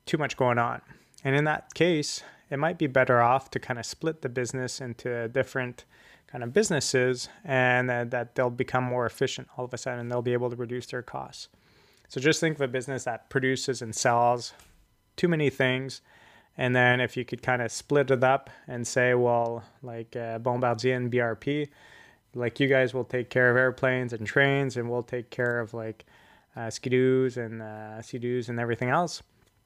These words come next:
Well, that might make financial sense. It might be a situation where it just, it's, we're just better off by being split up. I remember when I was on the board of directors of the Canadian Association of Snowboard Instructors,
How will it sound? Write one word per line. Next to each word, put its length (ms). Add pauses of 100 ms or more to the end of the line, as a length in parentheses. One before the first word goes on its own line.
(420)
Well, 120
that 160
might 180
make 220
financial 480
sense. 480 (600)
It 40
might 220
be 100
a 60
situation 560
where 260
it 80 (240)
just, 300
it's, 400 (120)
we're 120
just 200
better 280
off 180
by 140
being 260
split 280
up. 180 (240)
I 500
remember 380
when 120
I 80
was 140
on 100
the 80
board 220
of 100
directors 480
of 60
the 60
Canadian 440
Association 580
of 80
Snowboard 360
Instructors, 560